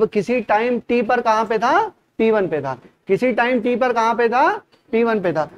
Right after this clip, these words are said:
उसके बाद क्या हो गया, पी टू पे पहुंच गया, कितने समय बाद, डेल्टा T समय के बाद। तो यहाँ पे position किस जगह पे हम लिखी, T plus डेल्टा T पर, और यहाँ पे velocity कितनी थी, वी वन थी,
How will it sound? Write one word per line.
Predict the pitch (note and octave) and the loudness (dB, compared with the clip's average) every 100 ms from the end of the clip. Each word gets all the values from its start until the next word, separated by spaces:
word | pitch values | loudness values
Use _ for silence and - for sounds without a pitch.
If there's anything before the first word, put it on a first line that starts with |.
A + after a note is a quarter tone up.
| _ | _
उसके | F#3+ - B3+ | -6 2 4
बाद | B3 B3 | 6 4
क्या | A#3+ B3 | 4 6
हो | B3+ | 6
गया, | B3+ D#4 F4 | 8 8 6
पी | - A3+ | 2 0
टू | G#3 B3 | 0 2
पे | C4 | 2
पहुंच | B3 B3 | 4 0
गया, | B3 C4+ | 2 0
कितने | B3 A#3 | 0 -2
समय | B3 B3+ C4 | 0 0 0
बाद, | C4 D#4 F#4 - _ _ | 6 6 6 0 _ _
डेल्टा | F3+ G#3+ A#3 C4+ | 4 4 8 6
T | A#3+ A#3+ | 6 0
समय | A3+ F#3+ F3 | 2 0 0
के | D#3+ | 0
बाद। | D#3+ - - _ | 0 -2 -20 _
तो | A3 | 4
यहाँ | A3 G#3+ A#3+ | 4 4 6
पे | B3+ | 6
position | B3 A#3+ A#3+ B3+ | 6 4 0 -2
किस | A#3+ | -2
जगह | A3 B3+ | 0 0
पे | B3+ C4 | 2 2
हम | C4 | 2
लिखी, | B3+ D4+ F4 | 0 0 -2
T | - B3 | 0 0
plus | B3 B3+ D#4+ F#4+ D4 | 2 4 8 8 6
डेल्टा | A3 A3 G#3+ A3+ | 2 4 4 2
T | F#3 F3 | 2 -2
पर, | E3 - - - | -2 -4 -12 2
और | A3 | 4
यहाँ | G#3+ G#3+ B3 | 6 4 6
पे | C4+ | 6
velocity | C4 C4 B3+ C4+ | 6 6 4 0
कितनी | A#3+ A3+ C#4 | -2 0 0
थी, | B3+ E4 F#4+ C5 D4 | 2 2 0 -2 0
वी | A3+ | 2
वन | A#3+ A3+ | 2 2
थी, | F3+ E3 | -2 -6